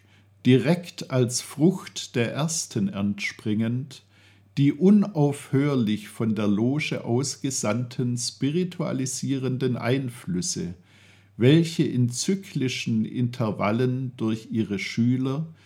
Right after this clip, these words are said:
die großen Weltlehrer, in besonderem Maße verstärkt werden.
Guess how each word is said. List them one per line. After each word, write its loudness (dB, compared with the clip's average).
die 4
großen 6
Weltlehrer, 0
in 4
besonderem 4
Maße 0
verstärkt -6
werden. -8